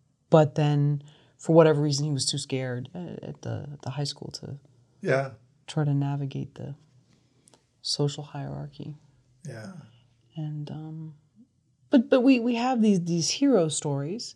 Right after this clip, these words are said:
Speaker 2: Mm-hmm.
Speaker 1: where, are they always the outsider? I guess may-, maybe that's what makes the, the hero's arc, is that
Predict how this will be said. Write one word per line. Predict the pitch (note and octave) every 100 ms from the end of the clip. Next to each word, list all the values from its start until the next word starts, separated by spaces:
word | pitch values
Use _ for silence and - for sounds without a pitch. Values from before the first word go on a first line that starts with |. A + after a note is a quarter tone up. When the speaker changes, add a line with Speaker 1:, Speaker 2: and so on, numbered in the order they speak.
| _
Speaker 2:
Mm-hmm. | E3 D3 - _ -
Speaker 1:
where, | F#3 F3 F3 E3+ E3 - - - - -
are | F#3 G#3
they | A3
always | G#3 A3 G#3+
the | G#3
outsider? | G#3 A3 - A#3+ D#4
I | B3+
guess | G#3 A3 B3 - G3
may-, | F#3
maybe | F#3 F#3 F#3 F3+ F3+ _ _
that's | - F#3 -
what | D3+
makes | E3+ -
the, | - - - _ _
the | -
hero's | E3+ F#3+ F#3 F3
arc, | E3+ B3 - - _ _ _ _ _ _ _ _ _
is | E3+ E3+
that | F3 E3